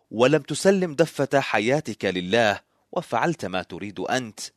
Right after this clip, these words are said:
فإن ما سيحدث مذكور في العدد التاسع عشر، أعمال الجسد.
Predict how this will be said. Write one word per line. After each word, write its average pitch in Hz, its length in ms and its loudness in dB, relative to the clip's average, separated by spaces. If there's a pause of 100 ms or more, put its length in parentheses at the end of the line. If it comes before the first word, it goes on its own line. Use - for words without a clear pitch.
(300)
فإن 170 400 0
ما 151 160 0
سيحدث 127 680 -2
مذكور 123 560 -6
في - 140 -10
العدد 104 400 -2
التاسع 95 500 -4
عشر، - 400 -8 (480)
أعمال 127 640 -2
الجسد. 131 480 -4